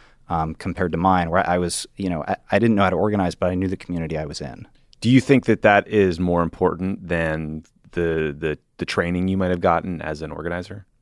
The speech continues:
Speaker 1: Knowing the community I was
Speaker 2: Yeah.
Speaker 1: in? I, I think what was important about it is, um, I had a, a shorthand with people. Um, like, I knew who to call if something came up. Um,
Speaker 2: Mm-hmm.
Speaker 1: and that w-, that was really important. I think that the,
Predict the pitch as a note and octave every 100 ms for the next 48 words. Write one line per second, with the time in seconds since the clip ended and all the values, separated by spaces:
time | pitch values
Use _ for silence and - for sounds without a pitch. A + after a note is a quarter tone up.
0 | _ A#2 A2+ G#2+ F#2+ - G2 F#2+ A2 G#2
1 | F2+ F2 D2+ - - - - - _ -
2 | C3 A#2+ - - _ - C#3+ D#3+ F#3 -
3 | C#3+ C#3+ C3 B2 A2 C#3+ C#3 A#2+ A2+ G#2+
4 | G#2 - G2+ F#2+ - - G2 F#2 F2 E2+
5 | E2+ - G2 F2 G2+ G#2 G2 F2+ - G2+
6 | F#2+ - A#2 A2+ G#2 F#2+ F2 - E2 -
7 | D#2 D#2+ - _ F2+ F2 E2 D#2+ D#2+ -
8 | - E2+ F#2+ G#2 G#2+ F#2+ F#2+ F2 - F2
9 | F2 E2 - _ - - F2+ F2 D#2+ F2
10 | E2 D2+ - - F#2 E2 - A2+ A#2+ G#2+
11 | G#2+ A2+ B2+ A2 F#2 F#2+ F#2 F2 - F2
12 | D#2+ F2 - A2 - G2 F#2+ F#2+ F#2+